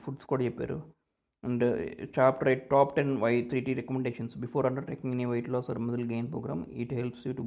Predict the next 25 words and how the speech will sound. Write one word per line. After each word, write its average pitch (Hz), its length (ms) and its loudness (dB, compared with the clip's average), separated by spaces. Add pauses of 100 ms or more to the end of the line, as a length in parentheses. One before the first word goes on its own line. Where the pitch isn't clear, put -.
both 123 160 -2 (600)
short 127 300 6
and 120 100 0 (120)
long 123 180 2 (240)
term 117 260 -2
achievement 120 400 -4 (140)
and 113 120 -2 (100)
goals. 107 260 -6 (540)
If - 100 -18
you 120 100 0
are 120 120 0
trying 127 220 2
to 135 100 4
achieve 135 220 0 (160)
loss, 123 200 2 (560)
loss 120 220 2
of 135 60 -4 (140)
body 117 220 -2
fat. 67 160 -10 (540)
And 120 160 2 (160)
top 135 140 10 (100)
ten 139 200 6
వై 123 140 6
త్రీ 123 140 2
టీ 127 60 2